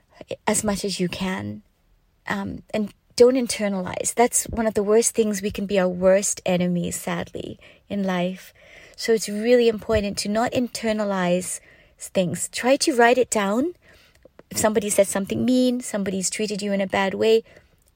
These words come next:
document it right away before you start internalizing it. And then take what they've said and analyze that in a way where,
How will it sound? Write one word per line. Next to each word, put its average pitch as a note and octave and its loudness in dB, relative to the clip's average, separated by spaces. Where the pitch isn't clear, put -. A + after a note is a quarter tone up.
document C4+ 2
it - 0
right F#3 4
away F3+ 0
before A#3 2
you A3 0
start G#3 2
internalizing G3 0
it. - -4
And G3+ -2
then G#3 2
take C#4+ 2
what B3+ 4
they've A3+ 6
said - -4
and G#3+ -2
analyze A3+ 4
that - 0
in A3+ 4
a A3+ 4
way A3 6
where, G3 4